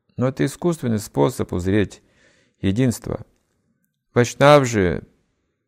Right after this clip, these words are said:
преданный Господа Нараяны, видит в каждом живом существе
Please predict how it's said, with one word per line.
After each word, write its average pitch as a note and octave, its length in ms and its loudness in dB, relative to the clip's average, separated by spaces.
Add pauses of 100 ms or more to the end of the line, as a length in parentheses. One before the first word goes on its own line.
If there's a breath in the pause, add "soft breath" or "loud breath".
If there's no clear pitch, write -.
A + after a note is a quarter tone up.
(200)
преданный C3 420 2
Господа A2+ 400 2
Нараяны, A2 500 6
видит C#3 300 -2
в - 80 -20
каждом C3+ 440 2
живом A#2+ 320 -2
существе A2 760 -2